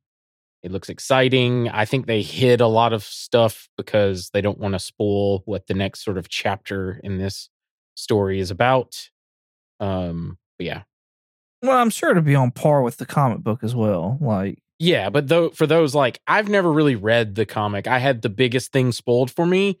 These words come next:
Speaker 1: about the story, which is the stuff dealing with Omni-Man.
Speaker 2: Uh-huh.
Speaker 1: Um, but I don't really know much about, um,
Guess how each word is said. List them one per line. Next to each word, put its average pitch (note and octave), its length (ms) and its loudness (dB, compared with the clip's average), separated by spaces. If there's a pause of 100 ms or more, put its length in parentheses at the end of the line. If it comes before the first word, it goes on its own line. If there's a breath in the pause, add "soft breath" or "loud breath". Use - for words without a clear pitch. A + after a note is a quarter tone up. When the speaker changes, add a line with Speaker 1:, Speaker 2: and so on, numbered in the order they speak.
(540)
Speaker 1:
about C#3 300 2
the C#3 80 -8
story, E3+ 560 2 (140)
which A#2+ 180 -4
is A2+ 240 -2 (140)
the A#2+ 80 -6
stuff A#2 280 -2
dealing B2 260 2
with A#2 120 0
Omni-Man. C#3+ 760 2 (380)
Speaker 2:
Uh-huh. C#3+ 140 4
Speaker 1:
Um, A2 420 2
but B2 320 2
I B2+ 140 2
don't C#3 240 0
really B2 280 2
know A#2 240 2
much A2 280 2
about, G#2 460 0 (300)
um, G2 540 -6